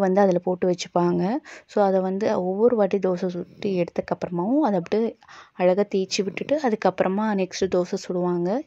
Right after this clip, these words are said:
ஈஸியா வரும். எங்க அம்மா, எங்களோட அம்மா அப்படி தான் பண்ணுவாங்க. So, இந்த மாதிரி நீங்க வந்து ஐஸ் கியூப்ஸோ அப்படி இல்லைன்னா தண்ணி வந்து இந்த மாதிரி போட்டு அதை நல்லா வைப் பண்ணிட்டு அதுக்கப்புறமா தோசை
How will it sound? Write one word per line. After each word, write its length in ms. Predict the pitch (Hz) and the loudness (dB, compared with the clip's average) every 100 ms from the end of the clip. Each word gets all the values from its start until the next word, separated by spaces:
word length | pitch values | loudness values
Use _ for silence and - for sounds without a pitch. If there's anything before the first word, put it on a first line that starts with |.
| - 233 | -4 -2
ஈஸியா 320 | 226 220 220 202 | -2 0 2 2
வரும். 260 | 170 185 269 _ _ _ _ _ _ _ - 214 | 0 -2 -6 _ _ _ _ _ _ _ -2 2
எங்க 140 | 190 180 185 | 4 2 2
அம்மா, 180 | 190 202 180 - - 196 | 0 0 0 -4 -4 0
எங்களோட 320 | 196 202 214 196 | 2 4 4 4
அம்மா 200 | 180 196 202 | 2 0 -2
அப்படி 160 | - 190 | -4 -4
தான் 140 | 196 | -2
பண்ணுவாங்க. 480 | 190 180 185 180 175 202 302 - - - - _ | -2 -2 -2 -4 -4 -4 -6 -12 -20 -20 -20 _
So, 60 | - 240 | -2 0
இந்த 160 | 240 262 254 | 2 4 4
மாதிரி 260 | 247 254 269 | 4 2 2
நீங்க 160 | 233 208 | 2 0
வந்து 260 | 202 202 226 302 - - - 214 | 0 2 2 2 -4 -20 -2 2
ஐஸ் 140 | 214 - | 2 0
கியூப்ஸோ 380 | 208 202 - 208 202 202 | 0 0 0 0 2 0
அப்படி 160 | 185 196 | 2 2
இல்லைன்னா 240 | 202 233 285 _ - - - | 4 2 2 _ -20 -20 0
தண்ணி 200 | 226 226 240 | 2 4 4
வந்து 140 | 208 214 | 2 2
இந்த 100 | 214 | 2
மாதிரி 160 | 196 208 | 0 -2
போட்டு 240 | 202 196 262 311 | -4 0 0 2
அதை 100 | 233 196 | 0 0
நல்லா 220 | 190 220 220 190 | -2 0 0 0
வைப் 240 | 202 220 220 | 0 0 -2
பண்ணிட்டு 280 | 196 190 262 | -2 0 0
அதுக்கப்புறமா 480 | 233 226 - 240 233 | 0 -4 0 0 0
தோசை 240 | 185 185 | -2 -4